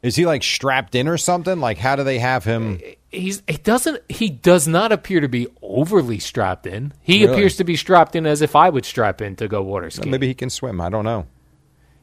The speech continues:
Speaker 2: He does have a smile in this still photo that the family put up on, uh, Instagram.
Speaker 1: Okay.
Speaker 2: He does
Speaker 1: Maybe
Speaker 2: look
Speaker 1: he had,
Speaker 2: like
Speaker 1: maybe he had gas.
Speaker 2: That could be. He does look like he's enjoying it.
Speaker 1: So it's amazing.
Speaker 2: Now, a
Speaker 1: I don't
Speaker 2: lot of
Speaker 1: even remember a
Speaker 2: people
Speaker 1: six-month, what type of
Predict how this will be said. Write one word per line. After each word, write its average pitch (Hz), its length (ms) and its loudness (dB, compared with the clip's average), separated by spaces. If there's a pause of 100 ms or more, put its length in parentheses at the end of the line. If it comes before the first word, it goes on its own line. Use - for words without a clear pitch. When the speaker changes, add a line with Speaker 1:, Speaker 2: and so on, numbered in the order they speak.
Speaker 2:
He 185 160 -8
does 196 260 0
have 233 120 0
a 185 60 -2
smile 156 580 2
in 110 120 -6
this 110 120 -6
still 139 320 -2
photo 135 480 2
that 101 220 -6
the 107 80 -4
family 110 400 -6
put 110 180 -8
up 104 180 -6
on, 98 320 -6
uh, 95 60 -6
Instagram. 113 880 -8 (360)
Speaker 1:
Okay. 117 160 -4
Speaker 2:
He - 60 -
does 143 240 2
Speaker 1:
Maybe 107 240 0
Speaker 2:
look 117 80 6
Speaker 1:
he 113 60 2
had, 139 80 6
Speaker 2:
like 127 260 2
Speaker 1:
maybe 110 180 0
he 101 80 -2
had 92 160 -2
gas. 90 440 -4 (960)
Speaker 2:
That 131 200 2
could 165 180 -2
be. 107 200 -6
He 120 100 -6
does 180 220 4
look 190 280 2
like 170 200 2
he's 131 180 -4
enjoying 117 640 -6
it. 90 220 -14 (680)
Speaker 1:
So - 120 -14
it's - 160 -10
amazing. 139 200 0
Speaker 2:
Now, 117 160 2
a 110 140 -2
Speaker 1:
I - 20 -4
don't 110 80 0
Speaker 2:
lot 139 160 2
of 98 60 0
Speaker 1:
even 78 120 -4
remember 98 200 2
a - 60 4
Speaker 2:
people 110 120 0
Speaker 1:
six-month, 85 520 -6
what 90 160 -6
type 87 300 -6
of 78 400 -8